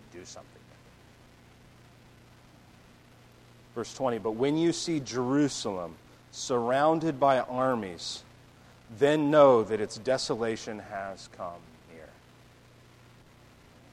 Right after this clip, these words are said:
So one stone's not gonna be left upon another. When's the sign that this is gonna take place?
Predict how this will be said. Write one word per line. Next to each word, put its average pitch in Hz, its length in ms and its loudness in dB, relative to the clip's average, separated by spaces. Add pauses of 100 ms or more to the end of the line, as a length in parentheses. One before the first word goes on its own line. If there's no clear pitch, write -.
(1400)
So - 140 -8
one 147 220 4
stone's 151 420 0
not 139 200 0
gonna 147 120 -8
be 143 120 -2
left 143 280 2
upon 135 220 -2
another. 131 340 0
When's 147 240 -4
the 170 80 -4
sign 170 320 -2
that 180 120 -6
this 123 120 -10
is 147 140 -10
gonna 151 160 -6
take 160 300 -6
place? 170 420 -2